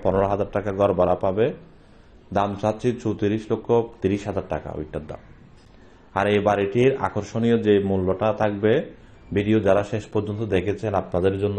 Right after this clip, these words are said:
শুধু। দুই ঘন্টা জমির উপরে এই বাড়িটি, পানি বিদ্যুৎ কমপ্লিট আছে। আপনারা যদি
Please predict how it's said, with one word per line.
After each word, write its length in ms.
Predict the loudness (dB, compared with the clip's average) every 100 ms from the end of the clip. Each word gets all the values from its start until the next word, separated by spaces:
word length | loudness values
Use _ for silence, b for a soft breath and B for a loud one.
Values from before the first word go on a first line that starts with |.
| -6
শুধু। 280 | -6 -2 -2 -2 -10 B B B B B 0
দুই 140 | 2
ঘন্টা 300 | 4 4 4 2
জমির 300 | 2 2 2
উপরে 280 | 2 4 6 6
এই 100 | 4
বাড়িটি, 300 | 2 0 -2 -2
পানি 260 | -2 -2 -2
বিদ্যুৎ 300 | -2 -4 -4
কমপ্লিট 380 | -4 -4 -2 0
আছে। 280 | 0 0 0 0 -4 -20 b b b b b -20 -20 -20 -20 -12 -4
আপনারা 340 | -2 2 2 4
যদি 160 | 4